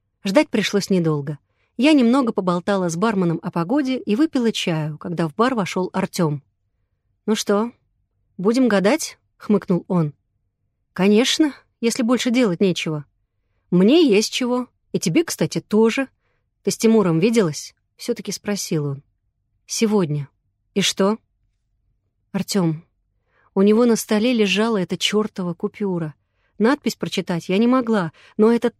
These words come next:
та самая или другая половинка". "Тьфу ты!" досадливо плюнул он. "Так и знал. Вот как увидел этого в сортире, так и кольнуло. Добра не жди. Точно в воду смотрел. Давай прикинем, что у нас получается".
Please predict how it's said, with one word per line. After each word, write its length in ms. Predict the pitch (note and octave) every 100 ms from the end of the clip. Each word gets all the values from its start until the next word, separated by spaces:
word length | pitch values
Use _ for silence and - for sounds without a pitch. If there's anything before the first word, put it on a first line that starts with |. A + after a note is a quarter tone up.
| -
та 180 | C4
самая 580 | A3+ - C#4 D4+ B3 F3+
или 280 | F3+ B3 C4
другая 400 | A3+ A3+ G#3+ G#3
половинка". 680 | - G3+ F#3+ F3+ D#3+ - E3 _ _
"Тьфу 380 | - - - E4+
ты!" 280 | - C#3+ - _ _ _
досадливо 560 | - F3 - F3 E3 D#3+
плюнул 380 | F3 E3+ D#3+ E3
он. 180 | D#3 D3 _ -
"Так 180 | B3 -
и 60 |
знал. 320 | D#3+ D#3 D3+ - _ _ _ _ _ - -
Вот 180 | - A#3+
как 160 | C#4 -
увидел 460 | C#4 D#4 C4 G3+
этого 280 | G#3 F#3 F3
в 60 | E3
сортире, 540 | A#3 A3 - G#3 E3
так 220 | - B3
и 40 | A3+
кольнуло. 560 | A#3+ A3+ A3+ G3+ D3+ E3
Добра 380 | F3 G3+ A#3+ B3+
не 160 | A3+
жди. 380 | G3+ F3+ F3+ D3+ - - -
Точно 340 | B3+ - B3+
в 80 | A3
воду 320 | A3 B3+ F3
смотрел. 560 | D#3+ F3 E3+ E3+ D#3 D3 _ _ _ _ -
Давай 280 | F#3 A3
прикинем, 640 | C4+ D#4+ - B3 B3+ G#3+ D#3
что 240 | - G#3
у 60 | G#3
нас 160 | A3
получается". 800 | - A#3 B3+ - E3+ D#3 - G3+